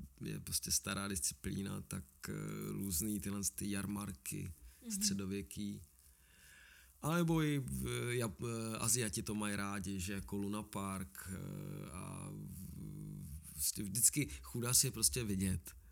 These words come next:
Speaker 2: Mhm.
Speaker 1: Jo, eh, takže, eh, když jsou nějaký hromadný scény z Luna Parku nebo tak, tak, eh, trošku jako pers-, tu perspektivu rozbít tím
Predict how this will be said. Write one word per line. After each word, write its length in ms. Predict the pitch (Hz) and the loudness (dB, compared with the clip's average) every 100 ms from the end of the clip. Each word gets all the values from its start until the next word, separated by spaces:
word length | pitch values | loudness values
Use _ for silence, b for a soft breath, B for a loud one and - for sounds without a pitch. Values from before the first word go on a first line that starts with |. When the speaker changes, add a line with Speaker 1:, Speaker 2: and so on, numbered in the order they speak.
| 226 | -4
Speaker 2:
Mhm. 260 | 208 214 208 B B B B - | -2 -2 -4 B B B B 0
Speaker 1:
Jo, 420 | 98 101 104 104 | 2 2 2 0
eh, 320 | - 101 101 95 - | 0 0 0 -2 -2
takže, 560 | 95 95 92 92 101 104 104 104 104 104 104 107 | -2 0 2 4 4 2 0 0 -2 -2 -2 -2
eh, 920 | 107 101 101 101 101 101 101 104 104 104 | -4 -4 -4 -2 -2 -2 -2 -2 -2 2
když 160 | 92 | 4
jsou 140 | - 107 | 4 4
nějaký 380 | 104 101 113 | 0 0 2
hromadný 460 | 101 104 107 87 113 | 2 2 0 0 4
scény 920 | - - 101 101 107 107 107 107 104 - - - - - - | 6 6 4 2 0 0 0 0 -2 -4 -10 -12 -12 -14 -4
z 140 | 104 104 | 2 4
Luna 320 | 107 110 107 | 4 4 2
Parku 540 | 113 110 104 - 110 | 4 2 2 -6 -2
nebo 220 | 110 107 | -2 -2
tak, 280 | 110 107 92 | -2 -4 -6
tak, 200 | - 98 - - | -6 -6 -6 -4
eh, 240 | 101 101 | -2 -2
trošku 500 | 92 98 87 - 104 | -2 -2 -2 -4 -6
jako 520 | 98 - 104 104 104 - | -6 -6 -6 -4 -6 -6
pers-, 260 | - 98 - - | 2 4 4 2
tu 100 | 117 | -8
perspektivu 720 | - 101 - 107 - 110 113 | -2 0 0 -4 -8 -8 -6
rozbít 480 | 107 90 92 107 - | -2 -4 -2 -6 -6
tím 420 | - 107 107 104 | -8 -6 -6 -8